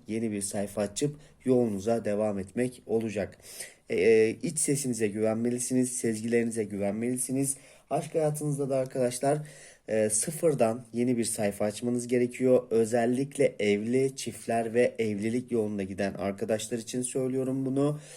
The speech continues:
E, lütfen geriden, e, ya sizi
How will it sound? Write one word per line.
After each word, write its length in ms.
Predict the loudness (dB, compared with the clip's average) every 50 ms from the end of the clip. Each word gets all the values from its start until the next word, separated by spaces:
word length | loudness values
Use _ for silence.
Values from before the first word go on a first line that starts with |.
| -20 -20 -20 _ _
E, 280 | -2 0 0 0 0 -2
lütfen 520 | -2 -4 -4 -2 0 2 2 2 0 -4 -10 -14 _
geriden, 600 | 2 4 4 4 2 0 0 2 2 0 -2 -4 -6 -6
e, 100 | -2 0 2 2 2 2 2 2 2 2 2 0 0 -2 -4 0
ya 240 | 2 2 4 4 2
sizi 600 | 2 0 -2 -2 -4 -6 -2 0 0 0 0 -2